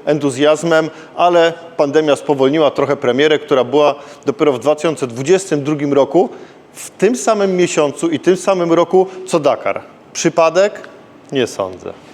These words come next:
Porsche Dakar wywodzi się z historycznych korzeni rajdowych z modelem dziewięć pięć trzy, dziewięć pięć dziewięć, natomiast Lambo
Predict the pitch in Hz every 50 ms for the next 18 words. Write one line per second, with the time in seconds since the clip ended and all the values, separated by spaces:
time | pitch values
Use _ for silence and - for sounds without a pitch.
0 | - - - - - - 165 185 175 196 180 175 156 - 180 160 147 160 160 156
1 | 160 156 151 151 - 170 160 160 - - - - 190 175 - - 190 185 170 180
2 | 190 185 - 190 180 170 - - - - 170 160 135 156 170 170 170 165 147 139
3 | 127 127 139 147 156 156 156 139 - 151 151 147 143 147 139 135 135 123 123 117
4 | 107 - 160 165 156 147 135 - - 160 147 127 - - - 165 143 123 135 131
5 | 135 123 - - - 120 117 113 107 107 151 165 156 170 165 160 - - - -
6 | - - - - 139 131 - - 160 151 131 113 - - 120 143 156 165 160 165
7 | 165 151 160 160 160